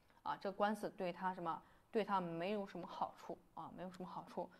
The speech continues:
如果是说年命遇到杜门，再遇到这个白虎加杜门的时候，啊，金门的作用相对来讲就什么？就变小了啊，就变小了，基本上就是会被什么？会被判刑的一种，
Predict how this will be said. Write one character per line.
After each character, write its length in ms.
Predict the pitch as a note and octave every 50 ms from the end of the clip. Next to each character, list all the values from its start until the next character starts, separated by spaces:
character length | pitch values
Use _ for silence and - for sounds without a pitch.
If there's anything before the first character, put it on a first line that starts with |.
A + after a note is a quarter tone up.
| - - - - -
如 120 | - C#4+ E4+
果 100 | E4+ D4+
是 180 | E4 - D4
说 240 | C4 D4 C#4+ C#4+ C#4+ - - - - - - -
年 240 | - G3+ F#3+ F#3 G#3
命 260 | B3+ D#4 C#4 - - - - - - - _ _
遇 160 | C4 C4+ B3+
到 160 | A#3+ A3 G3+
杜 220 | G3+ - C#4+ C4 A3+
门， 260 | F#3+ E3 E3 E3+ -
再 180 | - G3 F3+
遇 140 | F3+ G3 G3
到 160 | F#3+ F#3 E3
这 240 | D#3+ - - F#3 F3
个 120 | F3 E3+ -
白 180 | - F3 F#3
虎 180 | G3+ G3+ F#3+ E3+
加 140 | F3+ F#3 F#3+
杜 120 | F#3+ A#3
门 120 | G#3+ F3+
的 80 | E3 E3+
时 180 | E3+ - - F3
候， 240 | - - F3 C#3+ - - - - - - - - - _ - -
啊， 180 | - - - - - -
金 240 | - C#4 D#4+ E4+
门 160 | D#4 A3+ F3 E3+
的 100 | F#3 F#3
作 160 | F3+ A#3+ A3
用 180 | G#3+ G3 E3 - - - - -
相 240 | - - G#3 G#3 A3
对 120 | A3 G3+
来 160 | F3 E3 F3
讲 140 | F#3+ E3+ D#3+
就 120 | E3+ F3+
什 80 | F3+ F#3
么？ 180 | E3 - - - - -
就 100 | - -
变 260 | F3+ F3+ A3+ A3+ G#3 F#3
小 180 | - - - - -
了 100 | - -
啊， 240 | - - D3+ - - - -
就 80 | F#3+
变 180 | - G3+ G3 F#3
小 180 | F3+ - -
了， 160 | - - - - - - _ _ _ _ _ _ _ - - - _ _ _ _ - - _ _
基 120 | - C#4
本 160 | B3 A#3 G3+ F3
上 100 | F3+ F3+
就 100 | F#3 F#3
是 100 | G3 F#3
会 180 | F#3 - G3+ F#3+
被 160 | F#3 G3 F#3+
什 100 | F3+ F3
么？ 160 | E3 E3+ - - - - - - _ -
会 80 | G#3
被 120 | F#3 F#3 F3
判 300 | F3+ - - B3 G#3+ F#3+
刑 220 | - - D#3 D#3+ F3
的 140 | G3 G3
一 80 | F3+ E3
种， 200 | - - D#3+